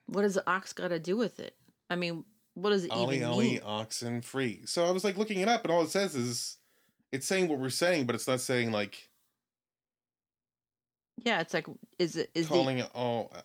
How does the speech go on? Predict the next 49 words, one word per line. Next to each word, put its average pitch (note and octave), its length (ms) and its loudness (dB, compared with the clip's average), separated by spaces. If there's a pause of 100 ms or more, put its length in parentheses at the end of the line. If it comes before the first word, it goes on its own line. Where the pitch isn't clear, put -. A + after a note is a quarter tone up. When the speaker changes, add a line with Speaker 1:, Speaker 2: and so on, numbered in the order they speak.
(260)
Speaker 2:
out A2+ 340 -6 (580)
in B2 180 -4
free. C3+ 580 -6
Speaker 1:
If - 120 0
Speaker 2:
I - 40 -2
Speaker 1:
the, C#3 120 2
Speaker 2:
don't B2+ 140 0
know, - 60 2
Speaker 1:
if, G3 60 0
Speaker 2:
just - 120 -12 (120)
Speaker 1:
if G3 120 -2
the G#3 160 0
oxen G3 440 0
are E3+ 100 0
free, G3+ 380 -2
does E3+ 120 -2
that E3+ 180 0
mean F3 180 -4
they're D#3+ 160 -2
roaming D#3+ 500 -2
the D#3 80 -6
field D#3 480 -2
or G3 60 2
something? G#3 380 0
Is D#3 140 -4
it, D#3 100 -6
like, C#3+ 140 2
Speaker 2:
Yeah. A2 160 4
Speaker 1:
an G2 60 -2
old E3 280 0
term E3 320 -2
with, D3 260 -8
with C#3 180 -8
actual C#3+ 440 -2
oxen? F#3 720 -2
Speaker 2:
Yeah. A#2+ 320 0 (340)
Speaker 1:
It's - 160 -8
gotta G3+ 260 2
be. - 300 -8 (880)
Just A3 240 0
like, G3 260 0
you F#3 80 -2
know, D3+ 200 0
when D3+ 160 -2
someone's D3+ 420 -4
like, - 360 -6
<laughs> - 40 -2
"Oh, G3 360 -2 (840)
oh, D3 380 -4